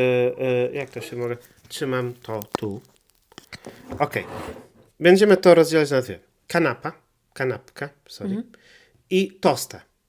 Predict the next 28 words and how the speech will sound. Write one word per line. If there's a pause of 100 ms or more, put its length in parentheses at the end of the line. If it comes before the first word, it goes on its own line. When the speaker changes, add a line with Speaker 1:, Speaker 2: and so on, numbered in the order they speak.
(220)
Speaker 2:
Mhm.
Speaker 1:
Okej. (460)
Kanapka
jest
wszystko,
które
jest (500)
zimno. (680)
W
takim
sensu, (1080)
jeżeli
to
jest (140)
bułka (200)
z
serii
szynka, (100)
Speaker 2:
Mhm. (880)
Speaker 1:
to
jest
kanapka
z (120)
mista. (300)
To,
to,
sandwich
mista.